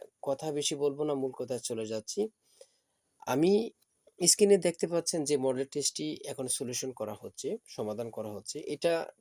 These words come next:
খুবই গুরুত্বপূর্ণ। এখান থেকে আপনি যে কোনো পরীক্ষায়, সিভিল সার্জন কার্যালয়ে যে কোনো পরীক্ষায় পাঁচ থেকে ছয়টি মার্ক আপনি কমন পাবেন ইনশাল্লাহ। আমরা অনেক যাচাই বাছাই করে মডেল টেস্টে নিয়েছি। আর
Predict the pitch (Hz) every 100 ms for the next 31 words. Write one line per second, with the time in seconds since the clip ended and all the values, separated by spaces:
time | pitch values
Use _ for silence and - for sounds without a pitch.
0 | - - 185 202 185 147 131 - 104 107
1 | 90 113 123 139 135 160 175 175 185 -
2 | 120 127 113 143 160 180 175 170 127 120
3 | 123 - 143 180 - 113 113 113 113 110
4 | 117 113 110 117 113 110 127 156 147 -
5 | 139 131 110 - - _ _ _ _ -
6 | 123 - 135 135 - 127 - 110 107 110
7 | - - 107 107 - 107 98 98 92 92
8 | - - - - _ _ _ _ _ _
9 | _ _ _ _ - - - - 135 156
10 | 165 143 147 175 160 156 151 156 - 165
11 | 180 123 113 110 123 - 110 101 107 -
12 | 190 135 135